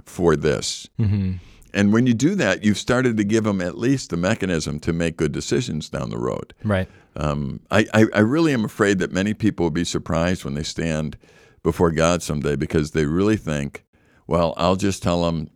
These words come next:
Speaker 1: you know, 'Sorry, I didn't know this was gonna happen this way.'"
Speaker 2: Mm-hmm.
Speaker 1: And it did happen this way
Speaker 2: Right.
Speaker 1: because of their decisions to take care of all their urges and their desires right now and not think of the future, not think of the way God meant it to be.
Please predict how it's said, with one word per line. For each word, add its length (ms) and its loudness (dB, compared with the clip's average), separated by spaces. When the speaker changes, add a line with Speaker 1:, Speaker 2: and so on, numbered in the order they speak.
Speaker 1:
you 80 -2
know, 160 -2
'Sorry, 400 0
I 80 0
didn't 220 -2
know 100 -2
this 180 -4
was 120 -6
gonna 180 -6
happen 320 -4
this 160 -10
way.'" 200 -12
Speaker 2:
Mm-hmm. 340 -4
Speaker 1:
And 140 0
it 140 -2
did 160 0
happen 340 -6
this 180 -12
way 200 -14
Speaker 2:
Right. 160 -4
Speaker 1:
because 300 0
of 140 0
their 180 2
decisions 640 -4
to 140 -6
take 220 -2
care 180 -2
of 100 -4
all 140 -2
their 180 -2
urges 540 -2
and 100 -8
their 120 -4
desires 560 -4
right 160 -4
now 160 -4
and 80 -4
not 200 -4
think 180 -6
of 80 -6
the 60 -4
future, 380 -4
not 240 -4
think 120 -4
of 40 -6
the 80 -4
way 80 -2
God 240 0
meant 240 -4
it 100 -10
to 60 -10
be. 400 -4